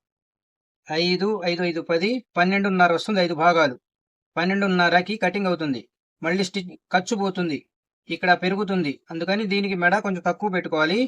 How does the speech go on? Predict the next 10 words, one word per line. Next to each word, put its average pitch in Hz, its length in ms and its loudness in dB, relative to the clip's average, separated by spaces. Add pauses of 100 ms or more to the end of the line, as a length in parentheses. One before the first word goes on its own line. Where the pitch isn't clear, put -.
(340)
తరువాత 196 400 2
మీరు 185 280 0 (100)
రౌండ్గా 202 440 2
సరిపోయే 185 500 -2 (260)
అంత 170 200 -6 (880)
నెక్ 165 240 -6 (100)
తగిలిచ్చేటప్పుడు 185 680 -2
కొలుసుకొని 180 460 -2 (840)
కట్ 170 200 -2
చేసుకోవాలి. 147 540 -2